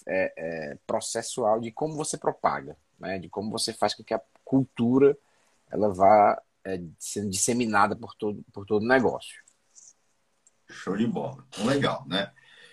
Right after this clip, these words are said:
Speaker 2: Então, a gente meio que falou já o que, né, o, as ferramentas, não sei se a gente pode chamar assim, as ferramentas que é a base pra, a, pra que você propague, né?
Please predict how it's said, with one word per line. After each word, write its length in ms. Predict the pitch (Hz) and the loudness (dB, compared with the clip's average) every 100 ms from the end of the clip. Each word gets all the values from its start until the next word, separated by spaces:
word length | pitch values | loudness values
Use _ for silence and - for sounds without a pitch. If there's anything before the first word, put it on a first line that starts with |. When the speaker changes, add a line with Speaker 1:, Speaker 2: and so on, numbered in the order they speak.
| - _ | -20 _
Speaker 2:
Então, 380 | - - 180 208 | -10 0 0 2
a 140 | - 147 | 0 0
gente 320 | 165 220 208 | 0 -2 -2
meio 180 | 190 196 | -4 -4
que 160 | - | -8
falou 560 | 180 - - 143 156 160 | -10 -6 -2 -2 0 0
já 300 | 143 - - - | 0 -2 -4 -8
o 180 | 160 156 _ | -12 -12 _
que, 640 | - - 175 180 190 - - | -14 -6 -4 -4 -6 -14 -8
né, 300 | 131 139 - | -4 -4 -6
o, 400 | 131 123 117 - | -6 -6 -6 -6
as 240 | - - | -6 -8
ferramentas, 800 | - 151 135 151 107 117 131 - | -4 0 4 4 2 2 0 -2
não 60 | 92 | -6
sei 140 | 107 | -6
se 120 | - | -6
a 40 | - | -10
gente 120 | - | -12
pode 240 | - - | -10 -10
chamar 240 | - - 85 | -8 -10 -10
assim, 200 | - 78 | -10 -10
as 140 | - | -6
ferramentas 880 | - 123 127 110 113 135 - 147 - | 0 2 4 4 4 2 -2 -10 -10
que 200 | - 117 | -8 0
é 40 | |
a 120 | 110 92 | 4 4
base 680 | 90 - 110 120 135 139 - | 4 2 2 0 -2 -4 -6
pra, 380 | 110 104 101 - _ - | -6 -4 -6 -10 _ -16
a, 420 | - - - - - | -14 -14 -18 -20 -12
pra 140 | 87 85 | -8 -8
que 160 | - | -8
você 200 | 92 90 - _ | -8 -8 -12 _
propague, 520 | - 110 - 87 - 71 | -2 -2 -2 -4 -4 -6
né? 240 | 87 92 | -6 -6